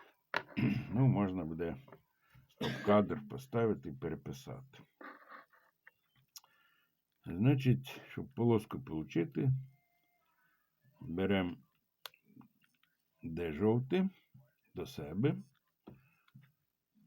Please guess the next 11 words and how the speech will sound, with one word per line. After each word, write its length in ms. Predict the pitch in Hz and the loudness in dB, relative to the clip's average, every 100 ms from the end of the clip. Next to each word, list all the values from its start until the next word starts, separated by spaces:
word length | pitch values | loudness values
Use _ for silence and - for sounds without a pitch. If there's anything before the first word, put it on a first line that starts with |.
| - _ | -20 _
робимо 520 | - - 101 110 98 92 | -16 -2 4 4 4 2
четверть 500 | - 101 - - - _ _ | 2 0 -2 -8 -10 _ _
поворота 500 | - 98 92 87 65 | 0 2 2 -2 -4
вправо, 960 | 73 - - - 95 82 80 95 147 165 - - _ - _ _ _ _ _ _ _ _ | -10 -12 -20 -8 -6 -2 0 2 2 0 -8 -20 _ -20 _ _ _ _ _ _ _ _
щоб 300 | - - 80 - - _ _ _ _ _ _ _ - | -18 -14 -14 -14 -20 _ _ _ _ _ _ _ -6
низ 560 | 98 98 85 69 - - - - | 0 2 0 -4 -14 -20 -20 -20
збоку 600 | 78 80 82 87 - 131 | -16 -12 -6 -6 -2 -2
став. 340 | 131 - 196 196 _ _ - _ _ _ _ _ - _ _ | -2 -4 -4 -4 _ _ -20 _ _ _ _ _ -20 _ _
І, 240 | - 269 | 0 0
опять 480 | 311 160 131 170 175 | 2 -2 -2 -2 -2
же, 220 | 135 135 | 2 2